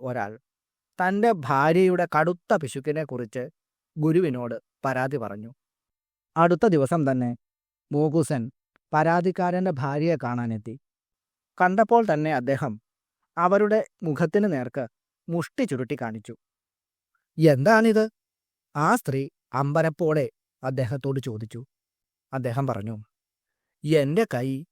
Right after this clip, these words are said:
എല്ലായ്പ്പോഴും ഇങ്ങനെയാണ് എന്ന് കരുതുക. എന്തു വിളിക്കും നിങ്ങൾ അതിനെ?"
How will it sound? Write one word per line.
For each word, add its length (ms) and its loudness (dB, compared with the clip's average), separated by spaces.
എല്ലായ്പ്പോഴും 920 2
ഇങ്ങനെയാണ് 640 0
എന്ന് 240 -4
കരുതുക. 380 -6
എന്തു 320 2
വിളിക്കും 440 2
നിങ്ങൾ 300 0
അതിനെ?" 300 -2